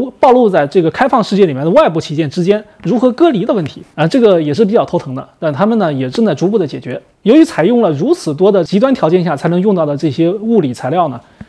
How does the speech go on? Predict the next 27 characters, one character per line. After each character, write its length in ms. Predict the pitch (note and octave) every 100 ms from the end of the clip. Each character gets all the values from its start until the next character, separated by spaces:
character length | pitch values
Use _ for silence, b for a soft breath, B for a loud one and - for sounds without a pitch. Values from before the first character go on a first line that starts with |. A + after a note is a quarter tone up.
| B
所 120 | -
以 60 | A3
这 100 | A#3+
个 80 | E3+
雷 120 | G#3+
达 100 | E3+
的 100 | F#3
性 160 | -
能 140 | D3+ D3+
当 100 | F3
然 80 | E3+
非 120 | G3+
常 140 | F3 D#3+
惊 160 | G3+
人 100 | C#3+
了， 180 | C3+ C#3+ _
像 160 | - F3+
您 80 | E3
说 120 | G3
的 80 | F3+
一 160 | G#3+ F#3
千 220 | - G3
五 100 | E3+
百 140 | B2
万 220 | C#3 C4+ D#3
公 140 | D3
里。 100 | C3